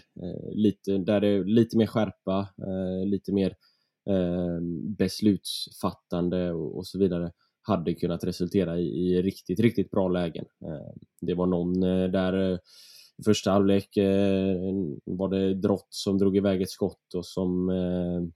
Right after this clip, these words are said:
som styrdes ut av, av Eskelinen, eh, och, och, och damp ner framför Noah, men han var inte riktigt på,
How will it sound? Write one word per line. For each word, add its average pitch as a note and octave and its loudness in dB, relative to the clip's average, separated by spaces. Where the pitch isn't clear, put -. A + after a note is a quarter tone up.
som F#2+ 0
styrdes F#2 0
ut F#2 0
av, G2+ 6
av G2+ 4
Eskelinen, F2 0
eh, F2 -2
och, C#2 -6
och, E2+ 0
och F#2 0
damp F2 -2
ner F#2 2
framför F2 -2
Noah, F2 4
men E2+ -2
han F2+ -4
var F#2 0
inte F#2 0
riktigt F2+ -4
på, E2+ -2